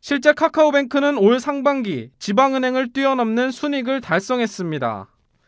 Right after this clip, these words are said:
지방은행 입장에서는 거래소와 제휴를 통해 신규 가입 고객을 대거 확보할 수 있습니다.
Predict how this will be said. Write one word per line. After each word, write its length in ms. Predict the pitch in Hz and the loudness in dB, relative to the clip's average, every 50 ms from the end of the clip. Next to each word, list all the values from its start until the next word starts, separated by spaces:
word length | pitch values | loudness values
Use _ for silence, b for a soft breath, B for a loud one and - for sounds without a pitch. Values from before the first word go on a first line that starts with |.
| _ _ _ _ _ _ | _ _ _ _ _ _
지방은행 520 | - - 196 202 262 277 277 285 285 277 269 | -6 -2 2 2 4 4 2 2 0 0 0
입장에서는 760 | 269 233 - 269 262 262 262 247 269 247 247 285 302 302 - | -2 -2 0 0 2 2 0 0 0 0 2 2 0 0 -2
거래소와 640 | - - 190 202 233 262 269 294 277 269 269 269 | 0 2 4 4 4 4 2 2 2 2 2 2
제휴를 480 | 240 - 160 175 196 247 247 269 277 247 | 0 -2 -2 0 0 0 0 -2 -4 -2
통해 420 | 254 220 214 254 269 208 123 110 - | -2 -2 -2 0 -2 -2 -4 -6 -10
신규 460 | - - - 302 294 294 277 294 285 | -10 -8 -6 -6 -4 -4 -2 -2 0
가입 320 | 262 262 254 247 240 - | 0 2 2 2 0 -2
고객을 520 | - 220 208 196 208 208 208 247 269 269 247 _ | -2 0 2 2 2 2 4 2 2 2 -2 _
대거 380 | - 165 165 180 208 240 247 | -6 -4 -2 2 4 4 4
확보할 420 | 240 262 294 285 _ 285 269 254 240 | 4 2 -2 -4 _ 2 2 2 2
수 140 | - - | 0 -2
있습니다. 680 | 190 175 - - 175 165 151 139 131 120 107 95 90 | -6 -6 -4 -6 -6 -4 -2 0 0 -2 -2 -4 -10